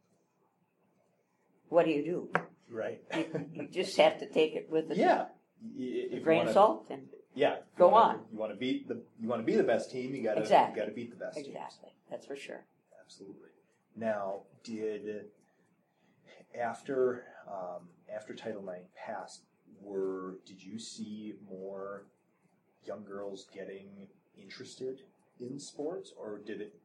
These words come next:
Speaker 2: because of the, because of how successful
Speaker 1: No, they,
Speaker 2: G A A
Speaker 1: there was still
Speaker 2: was,
Speaker 1: the interest.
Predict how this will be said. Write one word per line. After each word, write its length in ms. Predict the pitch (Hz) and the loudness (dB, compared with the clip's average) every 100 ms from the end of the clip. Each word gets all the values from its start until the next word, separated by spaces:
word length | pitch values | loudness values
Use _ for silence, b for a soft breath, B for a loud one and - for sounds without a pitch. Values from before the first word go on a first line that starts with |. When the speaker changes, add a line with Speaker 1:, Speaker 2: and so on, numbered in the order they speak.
| _ | _
Speaker 2:
because 400 | - - 123 131 131 | -20 -12 -6 -4 -4
of 120 | 110 | -8
the, 360 | 104 98 101 101 - - - _ - | -8 -8 -10 -12 -18 -20 -20 _ -16
because 260 | 127 190 185 | -8 -8 -6
of 80 | |
how 140 | 117 113 | -4 -4
successful 600 | - 165 165 156 156 - | -6 -6 0 2 2 2
Speaker 1:
No, 60 | 165 | 4
they, 0 | |
Speaker 2:
G 440 | 185 202 196 156 | 6 4 0 2
A 40 | |
A 20 | 185 | 2
Speaker 1:
there 80 | |
was 240 | 247 233 - | 2 0 0
still 160 | 214 | -2
Speaker 2:
was, 60 | 208 | 0
Speaker 1:
the 120 | 156 | 0
interest. 520 | 151 160 139 - - | 0 -2 -6 -8 -10